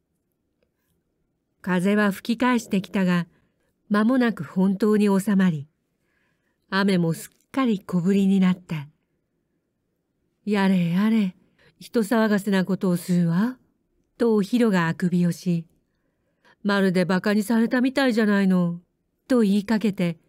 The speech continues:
はっと口をつぐんだ。風が止んで、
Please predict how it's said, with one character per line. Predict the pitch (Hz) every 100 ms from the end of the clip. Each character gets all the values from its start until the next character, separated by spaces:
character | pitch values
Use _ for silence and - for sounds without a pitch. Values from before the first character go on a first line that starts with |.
| _ _
は | - 226
っ |
と | 226 - 160
口 | - - 190
を |
つ | 185 180
ぐ | 170
ん | 175 165
だ。 | 160 160 _ _ _ _ _ _ _ _ _ _ _ _ _ _ _ _ _ _ _
風 | 185 165 185
が | 190
止 | 190 190
ん | 180
で、 | 190 180